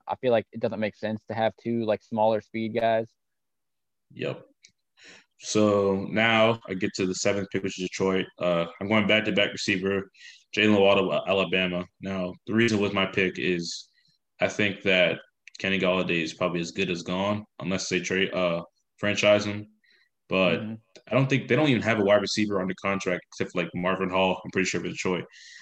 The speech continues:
Speaker 2: I think they're in desperate need of wide receiver help 'cause either Marvin Jones or Kenny Golladay is gone. If I had to put my guess, I'd probably say Golladay, maybe even Jones too as well. So I think that with Goff in, even though I don't think Goff is a good quarterback at all, <laughs> I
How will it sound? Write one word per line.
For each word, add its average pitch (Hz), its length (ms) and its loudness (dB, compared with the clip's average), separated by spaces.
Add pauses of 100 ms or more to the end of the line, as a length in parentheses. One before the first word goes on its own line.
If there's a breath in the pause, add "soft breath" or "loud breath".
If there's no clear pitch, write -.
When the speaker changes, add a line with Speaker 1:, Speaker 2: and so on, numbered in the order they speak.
(160 loud breath)
Speaker 2:
I 104 100 2
think 127 260 2
they're 113 140 4
in 104 100 2
desperate 107 340 2
need 104 160 2
of 92 120 -2
wide 92 180 0
receiver 95 380 -4
help 95 240 -2
'cause 90 400 -4 (600 soft breath)
either 120 200 4
Marvin 113 380 4
Jones 110 360 0
or - 120 -8
Kenny 101 200 -2
Golladay 101 260 0
is 95 140 -6
gone. 98 240 -4
If 92 120 -6
I 95 60 0
had 95 40 0
to 90 100 -6
put 95 100 -4
my 90 120 -4
guess, 92 240 -6
I'd 92 140 -6
probably 92 240 -6
say 85 260 -6 (300)
Golladay, 98 640 -2
maybe 95 280 -4
even 92 200 -2
Jones 95 340 -4
too 95 200 0
as 87 80 -4
well. 98 340 -4 (540 loud breath)
So 95 420 2
I 107 120 4
think 127 420 0
that 104 340 4
with 87 220 -4
Goff 120 420 6
in, 107 380 0
even 104 220 -2
though 98 100 0
I 95 60 4
don't 98 240 0
think 95 200 -6
Goff 95 200 0
is 85 80 -8
a 90 40 -12
good - 140 -10
quarterback 90 400 -4
at 85 80 -6
all, 90 120 0
<laughs> - 80 -10
I - 40 -18